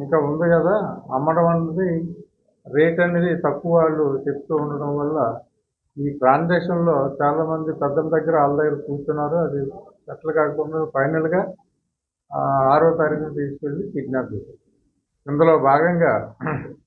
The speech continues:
ఏ వన్ అంటే ఎవరైతే అగ్రిమెంట్ పెట్టారో వేణుగోపాలరావు, అతను ఏం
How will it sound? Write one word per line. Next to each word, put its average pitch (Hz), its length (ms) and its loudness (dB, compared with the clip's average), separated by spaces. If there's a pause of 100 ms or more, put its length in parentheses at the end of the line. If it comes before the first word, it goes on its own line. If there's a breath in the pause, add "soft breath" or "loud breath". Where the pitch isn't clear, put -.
(760)
ఏ 151 80 6
వన్ 127 460 0
అంటే 135 180 -4
ఎవరైతే 151 760 0
అగ్రిమెంట్ 147 680 -4
పెట్టారో 131 520 -2 (440)
వేణుగోపాలరావు, 143 960 0 (1040)
అతను 160 420 0
ఏం 165 240 4